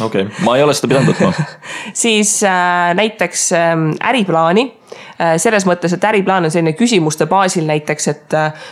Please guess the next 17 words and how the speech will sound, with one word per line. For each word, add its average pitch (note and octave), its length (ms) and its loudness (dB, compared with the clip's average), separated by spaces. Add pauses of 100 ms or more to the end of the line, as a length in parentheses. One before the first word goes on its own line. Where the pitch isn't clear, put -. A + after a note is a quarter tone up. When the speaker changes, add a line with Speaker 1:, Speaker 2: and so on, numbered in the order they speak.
(180)
Speaker 2:
mis C4 200 0
on E3+ 200 2
mingi D#3+ 360 0
viima-, G#3 320 2
no, F3+ 160 2
lähiaastate F3 680 0
strateegia, G#3 720 2
mis E3+ 200 0
valdkondadega F3 640 0
tegeletakse, E3 600 -2
ülevaade F3 440 0
tegevuspartneritest, E3+ 1300 -2
kas F3 120 -6
tegevuspartneritel F3+ 800 -2
on D3+ 100 0
makseraskuseid E3 920 -2
olnud, E3 340 0